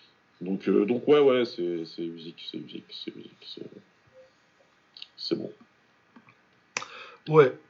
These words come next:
Speaker 2: Est-ce qu'on a plus de choses à dire sur l'anglaise, euh, t'as vu Navarrete, toi, euh, c'est ça, t'avais dit ?
Speaker 1: J'ai vu Navarrete qui a fait du Navarrete.
Speaker 2: Ouais.
Speaker 1: Il a fait du Navarrete, toujours dans son style caractéristique, euh,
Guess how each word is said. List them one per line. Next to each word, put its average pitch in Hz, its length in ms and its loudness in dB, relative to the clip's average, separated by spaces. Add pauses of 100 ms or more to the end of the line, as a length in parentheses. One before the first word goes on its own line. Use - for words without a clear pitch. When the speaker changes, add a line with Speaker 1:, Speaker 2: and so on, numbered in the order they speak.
(140)
Speaker 2:
Est-ce 165 240 0
qu'on 156 260 0
a 151 200 8
plus 151 260 -4
de 139 120 0
choses 131 280 -2
à 135 40 4
dire 135 220 0
sur 117 280 -6
l'anglaise, 113 640 -2
euh, 95 1080 -6
t'as 120 100 12
vu 131 140 4
Navarrete, 147 500 8
toi, 139 160 0
euh, 113 500 0
c'est 110 160 -10
ça, 127 140 -8
t'avais 113 200 -8
dit ? 123 180 -8 (360)
Speaker 1:
J'ai - 160 2
vu 151 100 6
Navarrete 139 440 6
qui 120 80 -2
a - 20 2
fait 110 120 -6
du 110 100 -4
Navarrete. 104 480 -4 (800)
Speaker 2:
Ouais. 78 80 -16 (120)
Speaker 1:
Il 80 140 -16
a 78 60 -10
fait 131 100 -8
du 131 100 -10
Navarrete, 107 460 -4
toujours 135 300 -6
dans 120 100 -4
son 117 140 -10
style 117 200 -8
caractéristique, 104 800 -4
euh, 82 440 -8